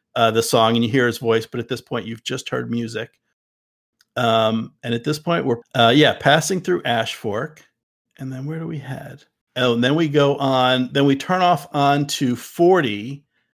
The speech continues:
We cross over into California, and then we turn, uh, north at, in Needles, California on ninety-five, and then west again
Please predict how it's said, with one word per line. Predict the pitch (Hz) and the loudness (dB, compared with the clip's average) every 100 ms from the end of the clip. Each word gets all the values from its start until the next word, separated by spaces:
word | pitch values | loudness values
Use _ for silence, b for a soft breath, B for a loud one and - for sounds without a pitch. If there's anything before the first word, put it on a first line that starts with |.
| _ _ _ | _ _ _
We | 143 127 | -4 -2
cross | - 147 151 170 | 2 4 4 2
over | 165 156 | 0 0
into | 147 139 | -2 -2
California, | 135 - 131 117 - 139 139 131 110 95 104 - _ _ _ _ _ _ - | -4 -4 -2 -4 -6 -4 -2 0 -2 -6 -10 -16 _ _ _ _ _ _ -6
and | 131 127 | 0 2
then | 127 | 2
we | 127 127 | 2 0
turn, | - 147 131 123 123 120 | -2 0 2 2 0 0
uh, | 113 113 | 0 0
north | 120 135 147 185 175 - _ | 0 4 6 4 0 -8 _
at, | 131 123 135 | 0 0 0
in | 123 | 2
Needles, | 131 156 175 - | 4 4 2 2
California | 160 151 151 151 143 139 143 | 2 4 2 0 2 2 0
on | 123 123 | 2 2
ninety-five, | 127 139 147 - 123 120 120 120 | 2 0 0 0 2 2 0 0
and | 117 | -2
then | 117 | 0
west | 123 131 - | 0 -2 -4
again | 131 127 113 104 107 | -6 -4 -4 -6 -10